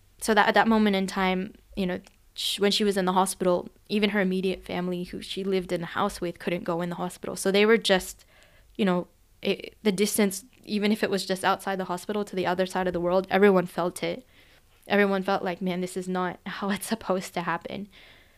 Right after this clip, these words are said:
Um, but ev-, everything happens in God's time. Nothing happens bef-, without a reason or before it's supposed to. So, fi-, like, dealing with that or, or, you know, navigating through that is still something that a lot of us are coming to terms with.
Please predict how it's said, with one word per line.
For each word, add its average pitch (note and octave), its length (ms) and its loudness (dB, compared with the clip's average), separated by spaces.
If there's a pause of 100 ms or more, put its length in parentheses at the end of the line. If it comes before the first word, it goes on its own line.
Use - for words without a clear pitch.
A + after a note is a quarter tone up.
(480)
Um, F3 480 -6 (1200)
but F#3 480 0
ev-, F#3 220 -2
everything F#3+ 360 0
happens F#3 460 -2
in F#3 160 -2
God's F3 300 -4
time. F3 240 -4
Nothing F3 220 -4
happens F#3 300 -8
bef-, F#3 200 -8
without F3+ 440 0
a F#3 120 -4
reason F3+ 340 -2
or F3+ 60 -2
before F3+ 340 -2
it's - 140 -6
supposed - 400 -4
to. G#3+ 160 -2
So, F3+ 320 0 (720)
fi-, - 260 2
like, G3 200 6
dealing A#3+ 300 8
with A3+ 140 6
that F#3+ 200 8
or, F#3 120 8 (100)
or, F3+ 300 2 (120)
you G3 120 -4
know, F3+ 220 -2 (180)
navigating F#3 560 2
through F#3 240 0
that F3+ 240 4
is F#3+ 120 -2
still - 220 -4
something F#3 320 -2
that F3+ 100 2
a F3 60 0
lot F3 160 0
of F3 100 -2
us F3 160 -4
are F3 80 -4
coming F3 260 -6
to F3+ 100 -6
terms F3 340 -6
with. A#3+ 300 -4